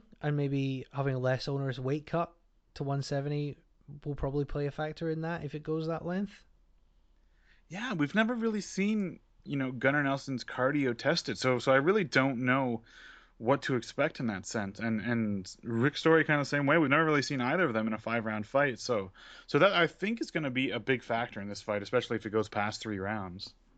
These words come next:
Speaker 1: Definitely. Um, also on that card, Akira Kurosawa, Max Holloway, which is fun. Uh,
Speaker 2: Yeah.
Speaker 1: Ilir, Ilir Latifi's on the card, who he's actually been really impressive at light heavyweight, apart from that, uh, his debut against Gegard Mousasi, but the Diabate fight and the Chris Dempsey fight,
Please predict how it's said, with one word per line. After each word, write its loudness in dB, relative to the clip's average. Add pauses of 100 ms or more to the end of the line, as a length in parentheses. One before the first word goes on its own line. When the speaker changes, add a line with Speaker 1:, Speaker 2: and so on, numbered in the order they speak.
(640)
Speaker 1:
Definitely. -8 (240)
Um, 2
also 2
on 2
that 0
card, 2
Akira 2
Kurosawa, 2
Max -2
Holloway, 4
which -4
is -6
fun. -2 (380)
Uh, 0
Speaker 2:
Yeah. 6
Speaker 1:
Ilir, 4 (340)
Ilir 6
Latifi's -2
on 2
the 0
card, 0
who -2 (220)
he's -2
actually 0
been 0
really 2
impressive -2
at -8
light -6
heavyweight, -2
apart -2
from -6
that, -4 (600)
uh, 2
his 0
debut 6
against 2
Gegard 0
Mousasi, -2
but -8
the -4
Diabate 0
fight -2
and -6
the -4
Chris -2
Dempsey -2
fight, 0